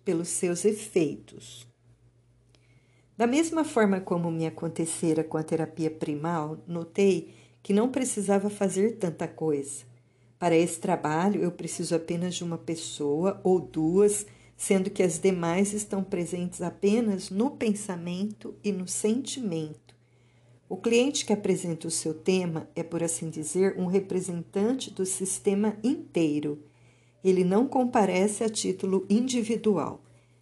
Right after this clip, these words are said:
Nele vem à luz algo de que o sistema necessita.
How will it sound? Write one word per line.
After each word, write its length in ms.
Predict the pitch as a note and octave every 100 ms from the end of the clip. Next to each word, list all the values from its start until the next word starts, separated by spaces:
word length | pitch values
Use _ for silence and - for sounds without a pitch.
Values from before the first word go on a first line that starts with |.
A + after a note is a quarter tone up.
| -
Nele 340 | F3 G3 A3
vem 360 | A3+ F#3 E3+ E3
à 120 | D#3+
luz 420 | D#3+ G3 A3+ G#3+ -
algo 460 | F#3+ G3+ A#3+ A3 G3+
de 160 | G#3
que 120 | -
o 80 | F3
sistema 640 | E3 G3 - - G3 G#3+
necessita. 880 | A3 A3 A3 B3+ B3 - C#3 B2 -